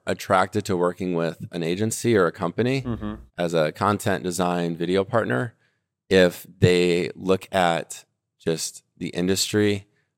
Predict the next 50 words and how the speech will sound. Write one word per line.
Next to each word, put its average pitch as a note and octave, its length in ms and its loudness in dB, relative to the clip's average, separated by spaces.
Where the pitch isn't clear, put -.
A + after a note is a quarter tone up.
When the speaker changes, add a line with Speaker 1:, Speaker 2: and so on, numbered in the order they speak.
Speaker 1:
more F2+ 200 2
through F#2 160 0
the F2 100 2
lens E2+ 260 0
of, E2 100 -4
like, E2 180 0
how F#2+ 160 2
do F#2+ 80 4
we F#2+ 120 4
cultivate E2 460 -2
community? G2 680 -2
Speaker 2:
Mm-hmm. A#2 340 -6
Speaker 1:
'Cause F#2+ 100 -2
at G#2 140 2
the G#2+ 80 0
end G#2 120 4
of G2 80 2
the F#2 80 2
day, F#2 200 4
that's, F2 240 0
like, E2 120 -2
what D2 120 0
we D2+ 120 0
all D2+ 140 2
want. E2+ 340 -2
Speaker 2:
Yeah. G#2+ 300 4
Speaker 1:
You B2 100 4
Speaker 2:
I - 20 10
Speaker 1:
know? - 20 8
Speaker 2:
think, C3 280 8
and A2 180 4
good A#2+ 160 6
people A#2+ 280 4
wanna G#2+ 220 8
work G2 280 0
with G2 120 -6
good G2+ 200 -8
people. - 400 -8
And G2 180 -8
if F2+ 100 -10
you're G2 80 -4
talented, G2 360 4
Speaker 1:
Totally. G2 240 8
Speaker 2:
that's E2 100 2
just F#2+ 160 -6
a F2+ 40 -6
plus. F2+ 440 -4
So, F#2 160 0
Speaker 1:
Yeah. F2+ 200 4
Speaker 2:
um, F#2+ 600 4